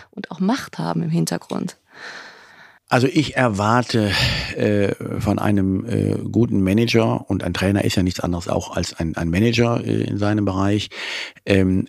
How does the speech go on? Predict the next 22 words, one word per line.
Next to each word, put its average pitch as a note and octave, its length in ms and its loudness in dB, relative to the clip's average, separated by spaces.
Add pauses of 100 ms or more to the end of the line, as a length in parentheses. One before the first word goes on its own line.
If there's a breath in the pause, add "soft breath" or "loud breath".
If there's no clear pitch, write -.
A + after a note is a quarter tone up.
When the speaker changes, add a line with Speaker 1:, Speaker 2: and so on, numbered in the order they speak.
Speaker 2:
dass G2 240 2
er F#2 240 2
sich - 240 -4
eben G2 240 2
halt F#2 320 -2
frei G2 380 2
macht, - 480 0 (100)
dass F#2+ 100 4
er, F2+ 240 2 (120)
ähm, F2+ 320 2
natürlich A#2 720 2 (100)
externe G2 520 -4
Einflüsse G2 680 -2 (140)
registriert. G2+ 840 -2 (200)
Ja, B2 240 0
das - 160 -2
erwarte G#2 360 -2
ich, A2+ 100 -6
das G2+ 120 -10
mache D#2 160 -4
ich E2 100 -4
auch. E3 320 -2